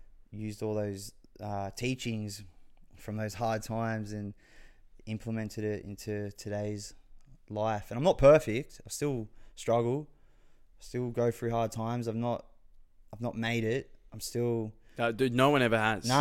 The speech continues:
Speaker 1: yeah,
Speaker 2: No
Speaker 1: like, you
Speaker 2: one's
Speaker 1: know, so I
Speaker 2: ever
Speaker 1: don't
Speaker 2: made
Speaker 1: want
Speaker 2: it.
Speaker 1: anyone to take this
Speaker 2: In
Speaker 1: as,
Speaker 2: fact,
Speaker 1: like, I've got it all figured out. I don't.
Speaker 2: dude, if you think, if you feel like you've figured it all out, it's because you're not pushing hard enough. Like,
Speaker 1: Mm.
Speaker 2: I,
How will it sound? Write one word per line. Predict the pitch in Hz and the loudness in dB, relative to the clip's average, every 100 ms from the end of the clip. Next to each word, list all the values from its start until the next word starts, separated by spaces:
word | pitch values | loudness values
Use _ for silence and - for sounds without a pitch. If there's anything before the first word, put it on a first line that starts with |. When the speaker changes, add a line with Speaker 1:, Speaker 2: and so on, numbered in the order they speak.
| 151 | 8
Speaker 1:
yeah, | 123 139 156 | 6 8 10
Speaker 2:
No | 131 | 12
Speaker 1:
like, | 143 | 10
you | |
Speaker 2:
one's | 147 147 | 10 8
Speaker 1:
know, | 139 | 8
so | 135 139 | 8 8
I | |
Speaker 2:
ever | 139 | 10
Speaker 1:
don't | 123 135 | 10 10
Speaker 2:
made | |
Speaker 1:
want | 117 160 | 10 8
Speaker 2:
it. | |
Speaker 1:
anyone | 160 151 143 | 6 4 2
to | |
take | 135 147 143 | 2 2 2
this | 135 135 | 2 4
Speaker 2:
In | 135 | 8
Speaker 1:
as, | 151 | 8
Speaker 2:
fact, | |
Speaker 1:
like, | 131 123 | 8 4
I've | 127 - | 0 4
got | 135 | 6
it | 131 | 8
all | 127 120 | 6 4
figured | - 117 117 | 2 2 6
out. | 139 131 | 8 8
I | 123 | 6
don't. | 127 147 107 | 8 6 8
Speaker 2:
dude, | 143 - - | 4 4 -2
if | 127 | -4
you | 127 151 233 | -2 2 2
think, | - 165 156 135 - - - - - - - - - - - | 2 4 4 4 -6 -20 -20 -16 -14 -14 -14 -14 -12 -8 -2
if | 131 - | 0 0
you | 160 | -2
feel | 165 - 135 131 123 | 0 2 4 6 4
like | 117 110 107 | 4 4 2
you've | 120 113 | -2 -4
figured | - 113 110 | -2 0 4
it | 107 | 4
all | 104 98 | 4 2
out, | 98 151 180 - - - - - - | 0 -2 -6 -12 -16 -20 -20 -18 -10
it's | 117 - | -10 -6
because | 120 123 113 95 | -4 -2 -4 -2
you're | 113 110 | 0 2
not | 107 - | 0 -4
pushing | 110 98 104 | -8 -8 -10
hard | 101 92 | -8 -8
enough. | 95 90 87 - - | -8 -10 -12 -18 -6
Like, | 120 117 | 0 2
Speaker 1:
Mm. | 117 | 4
Speaker 2:
I, | 139 147 | 6 6